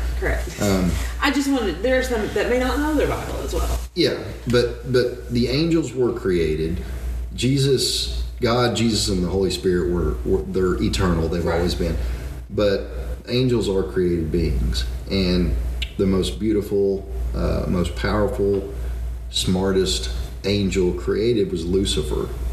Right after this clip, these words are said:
Speaker 2: and which you guys know as Satan
Speaker 1: Yep.
Speaker 2: or the devil.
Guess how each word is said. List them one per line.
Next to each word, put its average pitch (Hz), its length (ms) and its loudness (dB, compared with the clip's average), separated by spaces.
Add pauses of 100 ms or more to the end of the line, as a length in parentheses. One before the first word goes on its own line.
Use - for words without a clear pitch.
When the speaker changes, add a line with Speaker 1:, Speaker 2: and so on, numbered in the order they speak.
(120)
Speaker 2:
and 85 340 2
which 87 220 0
you 95 100 2
guys 87 300 2
know 87 220 4
as 82 120 0
Satan 90 440 0 (160)
Speaker 1:
Yep. - 180 2
Speaker 2:
or 87 80 0
the 80 100 -2
devil. 95 320 0